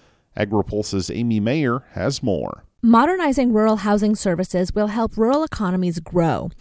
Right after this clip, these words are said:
Speaker 2: That's what U S D A Undersecretary for Rural Development Sochi Torres Small told a Senate Banking Subcommittee today. And she met bipartisan support for finding ways to better serve rural renters and prospective homeowners. Senators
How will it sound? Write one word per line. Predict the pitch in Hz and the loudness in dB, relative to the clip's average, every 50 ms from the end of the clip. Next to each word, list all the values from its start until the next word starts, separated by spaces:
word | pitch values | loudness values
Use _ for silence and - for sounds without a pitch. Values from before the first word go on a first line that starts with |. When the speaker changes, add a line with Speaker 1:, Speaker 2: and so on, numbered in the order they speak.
| - - - - - - | -18 -18 -18 -20 -6 -2
Speaker 2:
That's | 214 208 214 - - | -2 -2 0 0 0
what | 220 - 190 | 0 2 2
U | 226 254 | 2 2
S | 320 339 - | 2 0 -2
D | - - 247 226 | -2 -2 0 0
A | 220 - | 0 0
Undersecretary | - 208 233 226 330 - - 262 240 - 254 - - 247 226 226 | 0 0 0 0 -2 -4 -4 -4 -4 -4 -6 -4 -2 -2 -2 -2
for | 220 - 208 190 | 0 -2 -2 0
Rural | 175 202 208 226 247 269 | 0 0 0 0 -2 -2
Development | - 233 226 196 190 165 165 214 202 - - | -4 -2 -2 -2 0 0 0 -2 -2 -2 -4
Sochi | - - 226 220 - - 330 330 | -4 -2 -2 0 0 -2 -4 -4
Torres | - - 254 233 233 233 - | -2 -2 0 0 0 0 -2
Small | - - - 233 214 185 175 170 - | -6 -6 -2 -2 0 0 0 -2 -4
told | - - 226 208 202 | -2 -2 -2 0 0
a | |
Senate | 202 - - 262 269 302 - - | -2 -2 0 0 0 0 -2 -2
Banking | - 240 254 247 - 247 247 240 | -2 -2 0 0 0 -2 -2 -2
Subcommittee | - - 233 202 - - 208 185 156 170 160 | -2 -2 -4 -2 -2 -2 -2 0 -2 -2 -4
today. | - 190 165 170 156 123 110 170 - - _ _ - - - - - - - - - | -6 -6 -4 -4 -4 -4 -4 -8 -10 -14 _ _ -20 -20 -20 -20 -18 -20 -20 -6 -2
And | 247 262 302 330 339 320 | 0 0 2 2 0 0
she | - 277 | 0 2
met | 240 240 - - | 2 2 2 2
bipartisan | - 196 196 196 - 226 208 208 208 - 214 208 | 0 0 0 2 2 2 2 2 2 0 0 0
support | - 220 214 - - 294 262 226 - | -2 -4 -6 -2 0 2 2 2 0
for | - - 226 | -2 -2 -2
finding | 208 - 233 226 269 302 370 392 349 | -2 -2 -2 -2 -2 -2 -2 -2 0
ways | 233 208 190 190 202 202 | 2 2 4 2 0 -2
to | - - 202 | -4 -6 -4
better | - - 208 220 254 302 330 | -2 -2 0 0 0 -2 -2
serve | 294 - - 233 226 226 202 196 | -2 -2 0 0 0 0 0 0
rural | 202 208 208 208 196 196 | 0 0 2 2 2 0
renters | 196 247 262 294 277 - 302 285 - | 0 0 -2 -2 -2 -4 -4 -4 -4
and | - - 269 | -4 -4 -2
prospective | 247 294 277 - - 180 175 - 185 185 - | -2 -2 -2 -2 -4 -4 -4 -4 -6 -6 -2
homeowners. | - 247 233 233 214 185 180 175 170 147 92 92 - - - _ _ - - - - - - - - | 2 4 4 4 4 4 2 0 -2 -4 -6 -8 -12 -14 -18 _ _ -20 -20 -20 -18 -18 -18 -16 -4
Senators | - 330 339 403 381 - 453 403 | -2 0 0 0 0 0 -2 -2